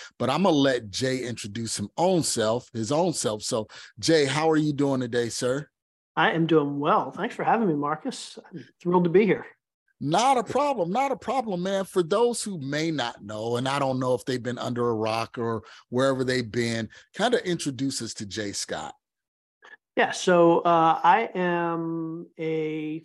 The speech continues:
Speaker 2: former engineer, business guy, corporate guy. Back in two thousand eight, my wife and I decided to, uh, to leave the, the corporate world and the tech world to start a family. And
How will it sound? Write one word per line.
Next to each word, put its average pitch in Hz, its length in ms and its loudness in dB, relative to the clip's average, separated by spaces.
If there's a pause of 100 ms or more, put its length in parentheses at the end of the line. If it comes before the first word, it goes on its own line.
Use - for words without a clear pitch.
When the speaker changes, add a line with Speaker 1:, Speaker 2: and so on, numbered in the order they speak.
(160)
Speaker 2:
former 185 720 4
engineer, 170 720 4
business 165 460 0
guy, 160 340 0
corporate 160 480 -8
guy. 147 380 -8 (540)
Back 175 240 4
in 175 140 4
two 190 180 -2
thousand 170 340 0
eight, 170 200 -4
my 151 140 -8
wife 165 320 -4
and 160 100 -4
I 151 140 -6
decided 151 560 -6
to, 156 300 -4
uh, 147 260 -10
to - 100 -14
leave 156 300 -2
the, 147 260 -6 (100)
the 160 120 -12
corporate 180 400 2
world 170 340 2
and 151 100 -6
the 151 60 -12
tech 165 300 -8
world 160 320 2
to 151 100 -8
start 156 300 -6
a - 20 -10
family. 165 480 -4
And 143 180 -6